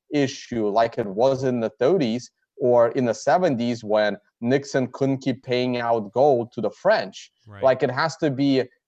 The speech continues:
Speaker 1: uh, like, "We have to do it or the country will fall apart" kind of scare tactic. Uh,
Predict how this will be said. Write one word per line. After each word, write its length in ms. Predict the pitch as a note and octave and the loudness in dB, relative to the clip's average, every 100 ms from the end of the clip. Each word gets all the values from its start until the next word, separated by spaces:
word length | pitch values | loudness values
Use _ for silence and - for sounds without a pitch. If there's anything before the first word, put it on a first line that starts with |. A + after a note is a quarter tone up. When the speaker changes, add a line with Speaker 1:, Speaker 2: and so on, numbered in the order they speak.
| - | -8
Speaker 1:
uh, 440 | B2 A#2+ A#2 A2+ G2 | -2 0 0 -2 0
like, 300 | A#2 A2+ G#2 | 0 0 -2
"We 120 | B2 B2+ | -2 -2
have 320 | - D3+ D#3+ | 0 -2 0
to 100 | D3 | -4
do 320 | A#2+ D#3+ C#3+ | 0 2 4
it 160 | A#2 - - | 2 -2 -4
or 320 | A#2+ A#2 A2+ | 2 4 4
the 120 | A2 | 0
country 400 | - D#3 D#3 C3+ | -2 -4 -2 -2
will 180 | A#2 G#2+ | -2 -2
fall 180 | A2+ G#2+ | -2 0
apart" 440 | G2+ - A2+ G#2 G2+ - | 0 2 2 2 -2 -10
kind 220 | A2+ A#2 | -6 -4
of 60 | G#2+ | -6
scare 420 | - - A#2 C3+ | -10 -6 0 0
tactic. 560 | C#3 G#2 G2 - G#2 G2+ _ _ _ - | 0 -4 -6 -6 -10 -10 _ _ _ -4
Uh, 240 | A2+ A2 | -2 -2